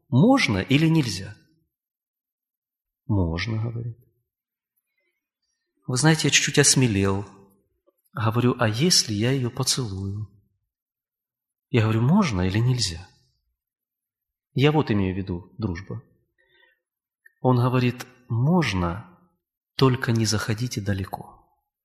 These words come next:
Братья и сёстры, можно дружить или нельзя? Как вы считаете? А можно дружить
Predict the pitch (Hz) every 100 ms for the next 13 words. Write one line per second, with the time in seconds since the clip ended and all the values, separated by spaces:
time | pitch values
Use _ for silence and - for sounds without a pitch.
0 | _ _ _ _ _ _ - 960 988 960
1 | - _ _ _ _ _ _ - 117 123
2 | 98 98 - 104 123 196 127 95 95 87
3 | 87 - 110 117 95 85 107 135 117 -
4 | - 92 95 - - _ _ _ _ _
5 | _ _ _ _ _ _ - - - -
6 | 135 156 269 220 147 127 139 147 220 214